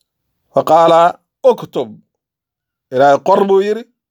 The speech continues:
Fa qaala, "Wa maada aktub yaa Rabbi?" "Maxaan qoraa?" "Uktub bima huwa kaa'in ilaa yawmi al-qiyaama." Marka axaadiitaasoo dhan oo Imaam Axmed iyo Tirmidi iyo wariyeen oo saxiixa ayaa ku tusaya.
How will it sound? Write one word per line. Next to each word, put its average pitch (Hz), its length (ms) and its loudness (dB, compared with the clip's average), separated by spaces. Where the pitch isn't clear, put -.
Fa 139 80 -16
qaala, 165 260 -4
"Wa 151 80 -4
maada 165 300 -2
aktub 175 320 -6
yaa 170 160 2
Rabbi?" 170 260 -2
"Maxaan 202 320 -6
qoraa?" 123 340 0
"Uktub 247 480 -4
bima 160 240 -4
huwa 165 200 0
kaa'in 156 260 -4
ilaa 143 180 -2
yawmi 135 240 -4
al-qiyaama." 135 540 -6
Marka 160 300 -2
axaadiitaasoo 156 760 -4
dhan 147 120 -4
oo 135 140 -2
Imaam 147 300 -6
Axmed 135 360 -8
iyo 127 280 -6
Tirmidi 139 440 -10
iyo 131 140 0
wariyeen 139 400 0
oo - 80 -6
saxiixa 170 420 -4
ayaa 139 200 2
ku 135 100 -12
tusaya. 220 400 0